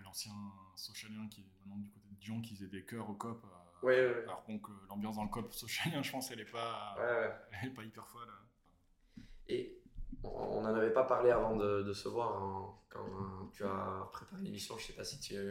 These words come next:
Speaker 2: tu t'avais ça en tête ou pas, mais
Speaker 1: J'ai
Speaker 2: quand
Speaker 1: pas préparé l'émission, donc, euh.
Speaker 2: <laughs>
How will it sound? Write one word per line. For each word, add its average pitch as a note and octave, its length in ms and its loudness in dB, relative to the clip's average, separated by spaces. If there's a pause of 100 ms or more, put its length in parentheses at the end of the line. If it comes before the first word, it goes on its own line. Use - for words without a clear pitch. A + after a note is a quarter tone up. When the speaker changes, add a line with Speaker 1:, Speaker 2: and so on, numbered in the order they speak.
(440)
Speaker 2:
tu - 140 -18
t'avais G#2 220 0
ça - 160 -2
en G#2 80 0
tête - 200 -4
ou A2+ 60 -4
pas, D#3 180 2
mais A2+ 200 -2 (240)
Speaker 1:
J'ai G#2 120 -4
Speaker 2:
quand C3 100 6
Speaker 1:
pas C3 60 10
préparé A2+ 300 4
l'émission, A2+ 320 6
donc, A#2+ 80 6
euh. - 20 8
Speaker 2:
<laughs> - 400 4